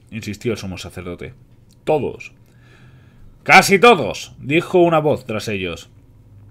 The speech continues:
El tono de voz de Ridcully no cambió cuando se dieron la vuelta. Si acaso, le añadió una dosis extra de miel. Una figura acabada de salir de la pared, al menos aparentemente.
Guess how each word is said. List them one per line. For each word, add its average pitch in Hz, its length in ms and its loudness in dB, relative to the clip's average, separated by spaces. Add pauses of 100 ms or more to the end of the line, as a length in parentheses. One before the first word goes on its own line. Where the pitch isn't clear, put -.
(140)
El 131 100 -4
tono 170 180 4
de 185 60 8
voz 175 160 6
de 160 100 4
Ridcully 170 640 4
no 123 180 -6
cambió 151 380 2
cuando 135 320 -2
se 127 160 -6
dieron 143 260 -2
la 139 80 0
vuelta. 139 460 -4 (400)
Si - 160 -8
acaso, 156 420 2
le 151 80 2
añadió 123 320 -2
una 143 120 -2
dosis 127 340 -4
extra 101 320 -8
de 98 100 -6
miel. 101 300 -8 (560)
Una 170 160 2
figura 180 340 6
acabada 143 640 4
de 107 240 -6
salir 117 320 -8
de 123 100 -2
la 110 100 -4
pared, 135 260 -2 (160)
al 117 140 -8
menos 143 280 -6
aparentemente. 104 800 -8